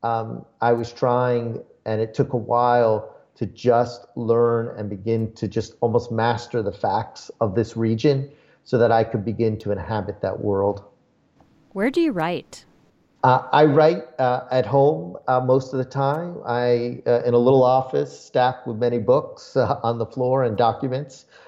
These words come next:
Speaker 1: And I usually, uh, get up early in the morning, have my coffee, and, uh, begin to work, uh, the whole day.
Speaker 2: What do you do, or where do you go to get away from writing?
Speaker 1: Uh, I would say, um, the,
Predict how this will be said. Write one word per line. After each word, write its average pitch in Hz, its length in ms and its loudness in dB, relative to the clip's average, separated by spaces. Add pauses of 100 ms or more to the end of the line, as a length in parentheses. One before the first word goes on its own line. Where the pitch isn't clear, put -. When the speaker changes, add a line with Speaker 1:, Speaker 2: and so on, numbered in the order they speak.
Speaker 1:
And 110 280 -4
I 110 60 2
usually, 110 840 2
uh, 107 360 0 (100)
get 117 100 4
up - 460 -2
early 127 300 4
in 120 60 2
the 117 60 -2
morning, 135 340 -2
have 120 160 0
my 123 120 2
coffee, 127 540 -2
and, 110 240 -6 (580)
uh, - 360 -4
begin 113 340 0
to 110 80 0
work, 120 420 -2
uh, 117 320 2
the 104 140 -2
whole 113 180 2
day. 123 220 0 (960)
Speaker 2:
What 240 180 -2
do 294 100 -6
you 285 80 -2
do, 254 240 -6
or 240 80 -4
where 196 220 -8
do 190 60 -10
you 190 120 -8
go 165 640 -10
to - 80 -14
get 175 140 -6
away 160 260 -6
from 160 220 -10
writing? - 420 -16 (480)
Speaker 1:
Uh, - 180 -8 (100)
I 87 80 2
would 92 160 -2
say, 160 400 -2
um, 147 420 -2
the, 139 240 -2